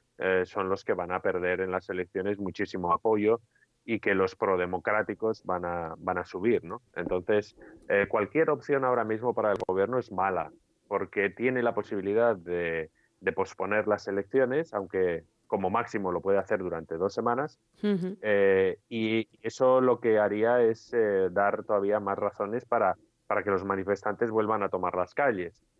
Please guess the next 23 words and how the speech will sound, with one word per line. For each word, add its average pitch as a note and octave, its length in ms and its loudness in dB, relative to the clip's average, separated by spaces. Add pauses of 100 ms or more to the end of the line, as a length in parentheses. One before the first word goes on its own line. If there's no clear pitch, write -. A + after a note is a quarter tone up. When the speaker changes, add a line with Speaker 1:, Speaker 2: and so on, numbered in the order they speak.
(100)
Speaker 1:
Y A2 100 -6
por G2 160 0
otro G2+ 200 2
lado, G#2+ 360 4
pues F#2+ 160 -2
dejar F#2+ 340 -2
que G#2+ 100 -2
se G#2 140 -6
celebren G2+ 400 2
el G#2 140 0
domingo G#2+ 460 0
como G2 200 -2
está G#2+ 220 -2
previsto, A#2+ 560 -2 (340)
eh, F#2 420 4
les F2+ 240 2
va F2+ 140 0
a F2+ 40 0
restar G2+ 380 -2
también G2+ 300 -2
muchos G2+ 340 -4
apoyos F#2+ 520 -2
en, F#2 220 -4